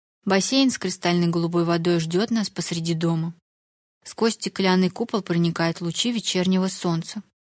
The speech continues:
Мы с Соней, повесив полотенце возле дверей, входим в хамам. Молочного цвета пар висит сплошным облаком, но, чувствую, мы здесь не одни. Ну, прямо Адам и Ева.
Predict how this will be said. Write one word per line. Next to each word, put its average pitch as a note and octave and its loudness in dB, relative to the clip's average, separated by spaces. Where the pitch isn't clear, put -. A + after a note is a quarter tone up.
Мы C#4 2
с - -2
Соней, G#3+ 4
повесив F3+ 0
полотенце F3 0
возле E3+ 0
дверей, G#3 -2
входим F3+ 0
в E3 -4
хамам. E3+ 0
Молочного F3 2
цвета F3 -2
пар A3 0
висит F#3 -4
сплошным F3 -2
облаком, F#3+ -2
но, F3 2
чувствую, C4+ -2
мы F3 2
здесь F3+ -2
не F#3 2
одни. F3+ 0
Ну, C4+ 4
прямо A3 6
Адам F3 4
и F#3+ 6
Ева. E3 2